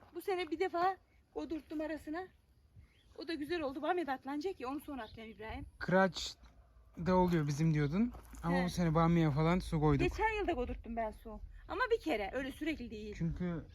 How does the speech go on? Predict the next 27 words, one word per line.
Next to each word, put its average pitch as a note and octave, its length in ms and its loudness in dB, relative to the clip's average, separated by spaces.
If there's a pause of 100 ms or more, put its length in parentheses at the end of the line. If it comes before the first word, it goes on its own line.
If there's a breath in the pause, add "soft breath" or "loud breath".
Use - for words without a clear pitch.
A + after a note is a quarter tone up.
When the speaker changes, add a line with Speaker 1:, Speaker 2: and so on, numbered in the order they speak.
Speaker 2:
çok F3+ 140 -2
sıcaktı. F3 640 0 (140)
Speaker 1:
He, B3+ 280 -2
aşırı D#4+ 340 -4
sıcak C4 280 -2
olduğunda. C4+ 420 0 (340)
Speaker 2:
Şey, D#3+ 200 2
filizlerini F3+ 580 6
yakıyordu. F3 480 0 (180)
Speaker 1:
Yakıyor D4 460 0 (160)
bir D#4+ 180 -4
kere, B3 200 -2
bir - 200 -4
kere. A3+ 160 0 (760)
Yağmur D4+ 220 4
Speaker 2:
İki F3+ 180 0
kere. G#3 180 10
Speaker 1:
yağınca. D3+ 160 4 (420)
Speaker 2:
İkinciyi G3 300 6
koyduk D3 280 4
şimdi C#3+ 220 0
bamya. C3 260 2
Speaker 1:
Şimdi D#4+ 140 -4
ikinciyi E4+ 380 -4
koyduk C4 260 -4
bamyaya, B3 420 0
olmuyor C4 380 0